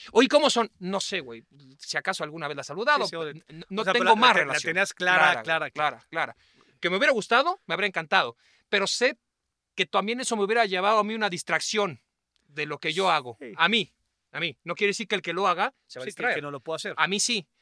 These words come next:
Speaker 1: Y me iba a dar más problemas a mí en mi chamba de lo que yo podía imaginar.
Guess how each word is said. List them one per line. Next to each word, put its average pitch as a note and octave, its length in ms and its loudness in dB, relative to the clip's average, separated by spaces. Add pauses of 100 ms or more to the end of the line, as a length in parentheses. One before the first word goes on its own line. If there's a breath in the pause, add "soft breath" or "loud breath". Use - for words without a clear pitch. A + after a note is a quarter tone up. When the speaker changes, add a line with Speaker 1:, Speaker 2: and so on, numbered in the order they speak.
(420 soft breath)
Speaker 1:
Y G3 120 -6
me G3+ 120 -2
iba G#3+ 320 4
a F3 60 0
dar G#3 180 0
más G#3+ 140 0
problemas G#3+ 500 -6
a D#3 100 -2
mí A3+ 240 -8 (420)
en C#3+ 140 -14
mi C#3+ 80 -12
chamba A3+ 340 0 (120)
de C#3+ 120 -14
lo C3+ 120 -14
que C#3 100 -16
yo D3 100 -12
podía A#2+ 400 -14
imaginar. A#2 160 -20